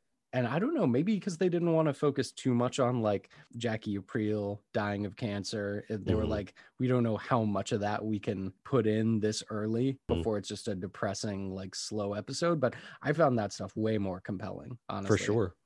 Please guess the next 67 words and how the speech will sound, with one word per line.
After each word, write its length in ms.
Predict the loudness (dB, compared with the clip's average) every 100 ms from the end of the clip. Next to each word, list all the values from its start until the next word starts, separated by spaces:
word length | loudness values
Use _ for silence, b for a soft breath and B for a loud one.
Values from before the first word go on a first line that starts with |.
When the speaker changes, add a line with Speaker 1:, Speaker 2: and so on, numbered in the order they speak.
| -4
Speaker 1:
I 80 |
think 140 | 2 4
Speaker 2:
For 40 |
Speaker 1:
Michael 260 | 4 2 -2
Speaker 2:
sure. 80 | -4
Speaker 1:
Rispoli's 420 | -4 -4 -4 -6
really 360 | -4 -2 -2 -2
good 200 | -4 -4
in 80 |
this 200 | -6 -4
episode. 80 | 4 4
Speaker 2:
That's 160 | 6
his 220 | 6 4
best, 480 | 4 4 4 0 -6 2
right? 200 | 2 4
That's 280 | 2 2 2
Speaker 1:
Yeah. 80 | -2 -10
Speaker 2:
at 80 |
his 120 | -12 -6
best, 280 | -4 -4
I 60 | -6
think. 340 | -8 -10 -10 -18 0
Speaker 1:
It's, 220 | 0 0
Speaker 2:
Yeah. 100 | -4 -8
Speaker 1:
it, 80 | 4
this 220 | 4 6
one 140 | 6
really 260 | 6 4 4
is 160 | 0 -2
his 140 | -6
showcase. 800 | -2 -2 0 -2 -4 -4 -8 -10 _ -6
Speaker 2:
So 120 | 0
I 20 |
think 140 | 6 8
this 160 | 8
is 80 | 6
the 100 | 4
third 300 | 4 6 8
episode 560 | 8 6 4 4 4 4
in 80 | 2
the 60 |
four 380 | 0 2 2 2
episode 680 | -2 -4 -4 -2 0 0 0
mini 340 | 0 2 2
arc. 480 | 0 0 0 -4 -12 _ _
At 260 | 4 4 8
this 220 | 10 10
point, 240 | 6 10
one 80 | 12
of 60 | 12
the 60 |
things 200 | 12 12
I 80 | 10
do 220 | 10 10
think 240 | 10 8 6
that 140 | 6
the 200 | 6 2 0
episode 400 | -2 0 0 2
does 220 | 2 2
well 380 | 2 4 4 2
is 180 | 2
it 140 | 0 2
does 180 | 2 4
ratchet 400 | 4 4 4 0
up 100 | 0
the 60 | -4
tension 680 | 0 2 2 2 0 0